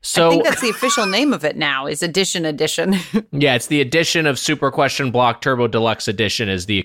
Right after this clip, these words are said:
Speaker 1: canonical name. Uh, we've got a bunch of your questions. Matt is going to read us some of them, and then we are going to try to come up with answers on the fly.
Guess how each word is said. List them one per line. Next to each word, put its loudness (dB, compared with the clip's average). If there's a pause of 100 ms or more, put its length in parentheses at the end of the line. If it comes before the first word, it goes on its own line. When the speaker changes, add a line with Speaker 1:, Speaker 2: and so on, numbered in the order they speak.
Speaker 1:
canonical 0
name. -2 (260)
Uh, 2
we've 2
got 2
a 0
bunch 0
of -2
your 0
questions. -2
Matt 0
is -2
going 0
to 0
read 0
us 0
some 0
of 0
them, 0
and -2
then -2
we 0
are 0
going -2
to -2
try 0
to 0
come -4
up -4
with -2
answers -2
on 0
the 0
fly. -2